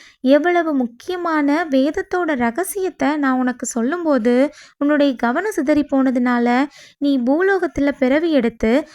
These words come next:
ஒரு மீனவ பெண்ணா வளர்வ" அப்படின்னு சாபம் கொடுக்கறாரு. பார்வதி தேவி கெஞ்சுறாங்க. அப்போ சாப விமோசனத்தையும் சிவபெருமான் சொல்றாரு. "நானே பூலோகத்துக்கு வந்து உன்னை கல்யாணம் பண்ணி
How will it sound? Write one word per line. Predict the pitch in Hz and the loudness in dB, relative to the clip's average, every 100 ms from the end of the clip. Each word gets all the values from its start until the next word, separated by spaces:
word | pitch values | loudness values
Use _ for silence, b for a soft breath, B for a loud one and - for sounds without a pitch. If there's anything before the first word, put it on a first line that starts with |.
| B | B
ஒரு | 294 302 285 | 0 0 2
மீனவ | 294 370 403 381 349 | 0 -2 -4 -4 -2
பெண்ணா | 269 233 294 | -2 0 0
வளர்வ" | 285 208 202 214 214 - | 0 0 0 2 0 -2
அப்படின்னு | 196 185 196 | -4 -2 -4
சாபம் | 370 311 240 220 220 | -4 -2 -2 -2 -2
கொடுக்கறாரு. | 208 208 208 208 208 220 262 B B B | -2 0 -2 0 0 0 -2 B B B
பார்வதி | 285 330 392 381 349 | 2 2 0 -2 -2
தேவி | 302 247 285 320 - | 0 2 0 -2 -2
கெஞ்சுறாங்க. | 262 320 339 277 233 220 233 269 B B | 0 0 0 0 0 0 0 0 B B
அப்போ | B 254 - 254 330 302 | B -2 0 0 0 0
சாப | 285 262 240 | 0 2 0
விமோசனத்தையும் | 220 226 330 - 339 285 277 254 311 - b | 0 0 0 -2 -4 0 0 2 0 -2 b
சிவபெருமான் | b 320 285 226 202 214 370 | b -2 0 0 0 -2 0
சொல்றாரு. | 269 202 190 175 185 220 381 - _ | 0 2 0 0 2 2 2 -4 _
"நானே | 254 240 247 285 320 403 | -4 0 2 2 2 0
பூலோகத்துக்கு | 311 277 294 294 285 285 262 226 | 0 2 2 2 0 0 -2 -2
வந்து | 208 190 202 311 - B | -4 -2 0 0 -2 B
உன்னை | B 285 285 | B 2 2
கல்யாணம் | 269 240 302 427 427 | 2 0 2 0 -2
பண்ணி | 285 262 277 339 | 2 4 6 4